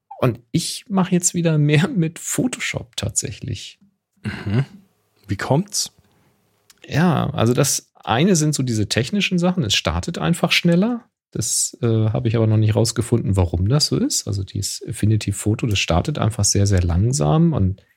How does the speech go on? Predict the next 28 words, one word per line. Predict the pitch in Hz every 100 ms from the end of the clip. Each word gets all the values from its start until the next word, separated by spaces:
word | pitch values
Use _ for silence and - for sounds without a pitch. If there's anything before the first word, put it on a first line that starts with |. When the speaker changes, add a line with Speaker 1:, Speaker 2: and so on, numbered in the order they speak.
| _ _ _ -
Speaker 1:
ist | -
jetzt | - - 90
nicht | 82
super | - 98 95 87
dramatisch, | - 98 90 92 101 98 87 123 180 185 202 202 - -
aber | - 143 147 139 131
wenn | 127
man | 131 127
mal | 113 117
eben | 123 156 110
schnell, | - 107 113 190 135
weiß | 120 -
ja, | 117
wie |
es | 113 -
ist, | - - -
ne? | 107 135 -
<laughs> |
Speaker 2:
Du | - 110 - - -
brauchst | 123 135 -
halt | 147 135
auch | 123 135
mal | 123
schnell | - 120 104 101
einen | 95
Rechner, | 95 143 - 127 107
mein | 101 101
Gutester. | 101 113 113 107 - 107 104